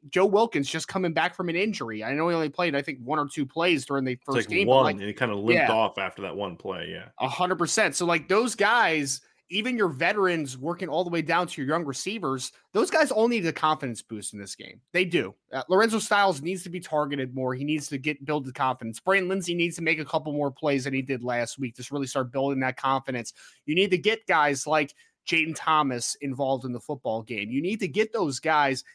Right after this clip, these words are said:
Speaker 1: involved because this is a big moment, I think, Brian, honestly. Like, people are gonna kinda glance over, "Oh, it's just Marshall, it's just Marshall." A lot of confidence can come out of this game.
Speaker 2: Yes.
Speaker 1: And I think the biggest confidence that can come out of this game is not only just the offensive line in general and getting the run game going,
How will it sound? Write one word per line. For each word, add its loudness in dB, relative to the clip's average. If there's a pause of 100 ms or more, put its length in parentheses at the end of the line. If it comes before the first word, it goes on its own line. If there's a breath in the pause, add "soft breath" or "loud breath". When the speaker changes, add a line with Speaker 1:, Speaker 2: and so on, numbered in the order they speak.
(100 soft breath)
Speaker 1:
involved 2
because -4
this 0
is -4
a 0
big 0
moment, -2
I -4
think, -6
Brian, 0
honestly. 0
Like, -4 (100)
people 0
are 4
gonna 2 (320 soft breath)
kinda 2
glance 0
over, 4
"Oh, 4
it's -4
just -2
Marshall, -2
it's -14
just -2
Marshall." -2 (380 soft breath)
A 0
lot 4
of -2
confidence 0
can -4
come -6
out 2
of -8
this -8
game. -12
Speaker 2:
Yes. 2
Speaker 1:
And 0
I 4
think 0
the 2
biggest 0
confidence 2
that -2
can -12
come -4
out 2
of -2
this -4
game 0 (340 soft breath)
is -6
not 2
only 0
just -8
the 0
offensive -2
line 2
in -2
general 0
and -4
getting -6
the -2
run -4
game -2
going, 0